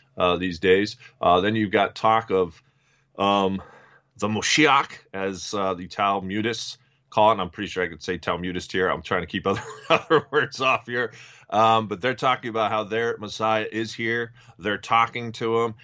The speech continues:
He's gonna be here shortly. Uh, this is not just all hot air. Everything is being prepared, uh, for the Antichrist, who's going to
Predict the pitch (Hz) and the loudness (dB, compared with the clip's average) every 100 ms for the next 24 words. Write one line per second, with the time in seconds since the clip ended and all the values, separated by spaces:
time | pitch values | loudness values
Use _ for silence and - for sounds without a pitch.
0 | _ 101 95 104 95 92 110 - 113 101 | _ -8 -6 -4 -4 -4 -6 -4 -2 -2
1 | - 113 113 110 113 113 110 - - - | 4 6 6 6 6 4 -2 -14 -18 -2
2 | 90 95 98 107 95 110 113 98 98 104 | 2 2 0 -6 -2 0 0 -4 -4 -2
3 | 92 110 95 104 87 - 101 92 98 92 | 2 2 2 0 0 -2 -4 -6 -6 -8
4 | 82 98 85 76 107 107 87 80 _ _ | -6 -8 -8 -4 2 4 2 -4 _ _
5 | - 87 87 85 - - 95 87 92 90 | -4 2 4 2 -2 -4 -2 2 2 2
6 | 82 - 87 85 - 95 90 82 95 98 | 0 0 0 -2 -8 -8 -8 -8 -2 0
7 | 92 85 87 87 | -2 -4 -6 -4